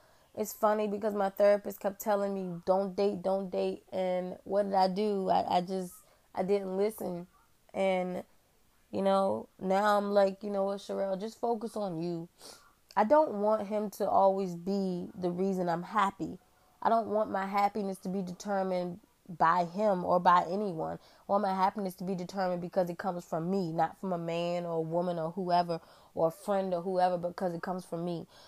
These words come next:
So that's something I'm learning. But he does not define my happiness. I do. And I'm definitely gonna just, it's gonna be hard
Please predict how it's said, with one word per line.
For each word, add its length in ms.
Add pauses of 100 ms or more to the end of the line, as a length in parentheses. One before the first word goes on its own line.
(100)
So 420
that's 220
something 340
I'm 220
learning. 460 (320)
But 340 (100)
he 120
does 180
not 220
define 320
my 100
happiness. 560
I 220
do. 340
And 480
I'm 180
definitely 440
gonna 260
just, 380 (640)
it's 140
gonna 240
be 140
hard 580